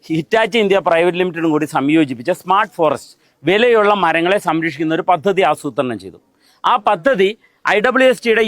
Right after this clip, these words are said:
ഈ പ്രൊജക്റ്റുമായിട്ട് മുന്നോട്ട് പോകുന്നവർക്ക് ആ പദ്ധതിയിലുള്ള ഈ ഐ-, ഐ ഒ ടി സെൻസേഴ്സിൻ്റെ സംവിധാനത്തിലൂടെ സെക്യൂരിറ്റി സിസ്റ്റം ബിൽഡ് ചെയ്യും. അപ്പോൾ ബേസിക് സെക്യൂരിറ്റി ആയിട്ട് സെക്യൂരിറ്റി വാൾ, സി സി ടി വി ക്യാമറ, ഇലക്ട്രിക് ഫെൻസിങ്. നിങ്ങൾ അവിടെ ഒരു ഇരുപത് അടി പൊ-,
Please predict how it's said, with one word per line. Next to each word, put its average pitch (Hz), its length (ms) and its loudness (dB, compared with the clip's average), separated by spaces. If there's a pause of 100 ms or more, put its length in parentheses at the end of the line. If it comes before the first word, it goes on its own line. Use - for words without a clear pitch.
ഈ 247 40 0 (120)
പ്രൊജക്റ്റുമായിട്ട് 202 800 0
മുന്നോട്ട് 190 440 0 (120)
പോകുന്നവർക്ക് 175 720 2 (160)
ആ 175 40 4 (140)
പദ്ധതിയിലുള്ള 165 680 2 (640)
ഈ - 20 2 (280)
ഐ-, 170 100 2 (120)
ഐ 180 40 -2 (100)
ഒ 214 40 4 (100)
ടി 220 80 -6 (100)
സെൻസേഴ്സിൻ്റെ 175 760 0
സംവിധാനത്തിലൂടെ 156 720 0 (320)
സെക്യൂരിറ്റി 170 520 -2
സിസ്റ്റം 175 300 -4
ബിൽഡ് 123 200 -4
ചെയ്യും. 92 160 -8 (420)
അപ്പോൾ 220 220 2
ബേസിക് 240 400 0
സെക്യൂരിറ്റി 208 420 0
ആയിട്ട് 180 200 0 (120)
സെക്യൂരിറ്റി 185 500 0
വാൾ, 156 140 2 (140)
സി 175 160 -2
സി 180 160 -8
ടി 185 120 2
വി 180 140 2
ക്യാമറ, 147 280 2 (400)
ഇലക്ട്രിക് 165 320 -4
ഫെൻസിങ്. 151 360 -2
നിങ്ങൾ 190 180 2
അവിടെ 196 240 2
ഒരു 214 80 2 (380)
ഇരുപത് 208 340 2
അടി 208 180 0
പൊ-, 185 180 2